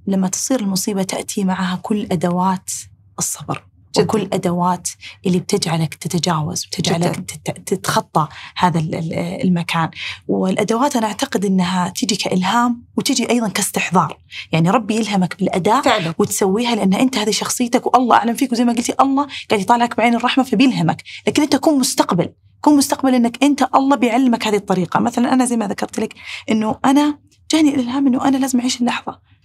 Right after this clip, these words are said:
Speaker 2: صحيح.
Speaker 1: هذه طريقتي، إني أعيش اللحظة. اليوم أنا عندي جدول،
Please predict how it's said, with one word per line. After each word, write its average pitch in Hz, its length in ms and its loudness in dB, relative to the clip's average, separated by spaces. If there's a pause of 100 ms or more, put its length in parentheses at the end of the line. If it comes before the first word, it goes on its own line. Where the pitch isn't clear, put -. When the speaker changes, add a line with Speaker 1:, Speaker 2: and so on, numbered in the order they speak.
Speaker 2:
صحيح. - 400 -6
Speaker 1:
هذه 359 160 4
طريقتي، - 600 -2
إني 247 140 4
أعيش 311 240 0
اللحظة. 294 340 4
اليوم 269 480 4
أنا 277 160 4
عندي 262 240 2
جدول، 269 400 2